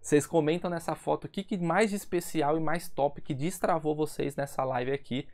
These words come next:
Quem comentar lá, eu vou chamar vocês no direct e vou entregar um P D F com vários exercícios pra vocês estudarem, tá? Vários exercícios com aquilo que a gente falou aqui,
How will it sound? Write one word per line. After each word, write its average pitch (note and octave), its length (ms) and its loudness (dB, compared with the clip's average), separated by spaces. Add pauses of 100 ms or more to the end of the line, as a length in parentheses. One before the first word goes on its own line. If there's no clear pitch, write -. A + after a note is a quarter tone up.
(340)
Quem F3+ 160 6
comentar F3 400 0
lá, C#3 240 0
eu C3+ 80 -2
vou C3+ 100 -2
chamar C3+ 220 0
vocês C3+ 280 -2
no C3 80 -4
direct B2 520 0
e B2+ 40 -2
vou B2+ 120 -2
entregar B2+ 320 -2
um B2+ 100 -2
P D#3+ 200 -2
D E3 100 0
F C3 320 0
com C3+ 180 -4
vários D#3 400 2
exercícios C#3 520 -4
pra C3 120 -2
vocês A#2+ 360 -2
estudarem, G#2 460 -2 (120)
tá? B2 320 0
Vários E3 320 2
exercícios D#3 640 -2 (280)
com - 80 2
aquilo C3+ 220 0
que C3 60 -6
a B2+ 40 -4
gente C3 180 -4
falou B2 260 4
aqui, C#3 340 -4